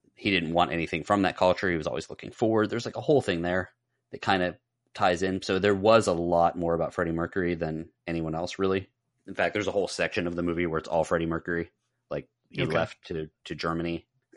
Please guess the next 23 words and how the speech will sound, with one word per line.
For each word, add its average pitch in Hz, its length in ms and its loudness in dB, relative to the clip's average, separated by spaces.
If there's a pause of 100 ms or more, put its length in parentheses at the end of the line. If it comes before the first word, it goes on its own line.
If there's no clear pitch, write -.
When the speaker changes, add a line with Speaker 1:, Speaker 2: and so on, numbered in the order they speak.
(100)
Speaker 1:
<clears throat> - 360 0
with 85 200 -2
the, 85 300 0 (520)
with 92 140 0
his 85 140 -2
manager, 87 440 0
and 85 100 0
it's - 300 -8 (380)
most 101 340 4
likely, 87 560 0 (300)
that 95 200 2
part 85 140 2
is 76 80 -4
most 76 220 -4
likely 67 260 -8
true 80 240 -4
and 80 80 -4
most 78 220 -4
likely 78 240 -2
where 78 180 -4
he 80 100 -6
got 76 160 -2
infected, 80 380 -6